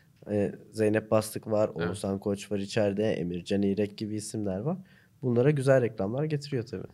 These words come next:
Speaker 2: Ee, peki şöyle bir soruyla devam edeyim abi. Kanalında bir ton video var şu anda. Bu videolardan hepsini silmeni istiyorlar. Tüm kanalındaki videoları. Sadece bir tane kalacak. O video hangi video olurdu?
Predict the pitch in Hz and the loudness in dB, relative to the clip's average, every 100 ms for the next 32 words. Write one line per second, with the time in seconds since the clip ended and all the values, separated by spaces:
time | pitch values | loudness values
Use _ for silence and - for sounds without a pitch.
0 | - 131 131 135 190 185 180 175 180 - | -8 -4 -4 0 0 2 0 0 -6 2
1 | 147 143 139 139 139 - 127 120 110 104 | 6 6 4 2 -2 -4 0 0 0 -2
2 | 104 104 107 131 - 147 147 127 117 117 | -4 -6 -6 -8 -2 4 6 4 2 4
3 | 135 135 - - - - - 170 170 135 | 6 6 0 -14 -20 -18 0 0 2 2
4 | 139 143 120 117 113 101 95 - 104 98 | 0 -4 -6 0 2 2 0 -4 -6 -6
5 | 95 113 135 120 143 170 139 127 123 117 | -6 -2 0 2 4 6 6 6 6 6
6 | 117 127 139 - - - - - 156 143 | 6 0 0 -8 -16 -20 -18 -2 -2 -2
7 | - 123 131 - - 110 107 104 104 98 | -6 -6 -6 -6 -4 -4 -2 -2 -2 -6
8 | - 92 107 117 - 110 98 101 95 95 | -6 -6 -4 -8 -10 -10 -6 -4 -4 -8
9 | 95 113 107 107 120 143 143 - - - | -8 -8 -6 -6 -6 -8 -12 -20 -14 -4
10 | 135 131 135 107 95 95 98 98 98 95 | -4 -2 -4 -4 -4 -6 -8 -12 -12 -6
11 | 101 151 156 143 139 127 117 107 98 95 | 0 2 4 6 4 4 0 -2 -6 -8
12 | 95 - - - | -10 -10 -14 -18